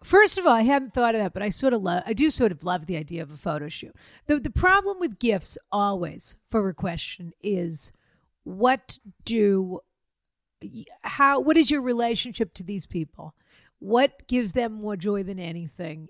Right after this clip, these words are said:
And then that's kind of the way you base what you're gonna get somebody. What would make them smile when they got it? Whether it's an experience or a piece of something or a book or whatever. But my suggestion would be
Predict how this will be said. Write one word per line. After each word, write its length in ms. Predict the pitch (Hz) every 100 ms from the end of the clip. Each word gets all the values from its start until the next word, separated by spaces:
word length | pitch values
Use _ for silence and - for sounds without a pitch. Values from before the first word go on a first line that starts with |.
| _
And 160 | 190 196
then 160 | 202 208
that's 300 | 220 226 -
kind 180 | 254
of 120 | 208 185
the 60 |
way 120 | 185 175
you 140 | 180
base 460 | 151 170 160 - -
what 160 | 170
you're 60 | 175
gonna 160 | 160 160
get 260 | 160 -
somebody. 320 | - - - _
What 320 | 220 285 311
would 140 | 311
make 340 | 262 233 220 180
them 180 | 202 175
smile 560 | - 196 180 170 160 139
when 160 | 156
they 120 | 160
got 260 | 160 151 -
it? 80 | _ -
Whether 280 | 220 196 185
it's 160 | -
an 40 | 196
experience 640 | - 311 302 277 247 208
or 160 | 196 165
a 80 | 143 _ _ _ _ - -
piece 280 | 302 - 262
of 100 | 180
something 520 | 254 226 - 226 196
or 100 | 165
a 60 | 160
book 300 | 233 220 180
or 60 | 156
whatever. 340 | 123 - - _ _ _ _ -
But 120 | -
my 360 | 262 302 370 381
suggestion 720 | - 285 - 240 208 - 220 180
would 160 | 165
be 240 | 170 -